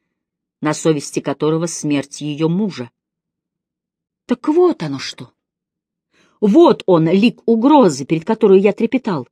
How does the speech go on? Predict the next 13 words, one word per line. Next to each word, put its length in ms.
И 100
теперь, 240
когда 220
решительное 460
слово 300
было 140
сказано, 520
оно 180
показалось 500
мне 140
смешным 460
и 140
нелепым. 500